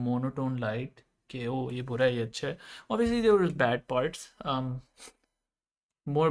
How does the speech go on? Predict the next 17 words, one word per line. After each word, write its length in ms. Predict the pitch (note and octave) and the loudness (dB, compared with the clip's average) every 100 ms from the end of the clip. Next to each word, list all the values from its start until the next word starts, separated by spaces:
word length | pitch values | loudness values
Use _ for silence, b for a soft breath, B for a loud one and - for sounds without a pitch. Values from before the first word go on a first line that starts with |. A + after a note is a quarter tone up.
| C#3+ | 2
bad 240 | C3 C3 - | 2 2 2
parts 280 | C#3 C3+ - | 2 2 -2
than 120 | C3 A#2+ | -2 0
I 40 | A#2+ | 0
would 180 | B2 A#2+ | -2 -4
like. 260 | G#2+ - - _ - A#2 | -6 -8 -18 _ -6 0
Um, 320 | A#2 A2+ A2 G#2+ A2+ - _ _ _ _ _ _ _ _ _ - | 0 0 -2 -6 -8 -12 _ _ _ _ _ _ _ _ _ -18
but 160 | - | -12
also 500 | - D#3 F3 - G3+ | -6 -6 -6 -4 -2
a 60 | D3 - - | -4 -6 -2
ton 180 | F3+ G3 | -2 0
of 120 | D3+ | -2
good 180 | C#3+ - | -6 -6
stuff 300 | - B2 - | -10 -12 -8
here 200 | A#2+ C3+ | -10 -10
happened. 400 | C3 - D3 - b b b b _ | -12 -12 -14 -16 b b b b _
A 100 | - | -10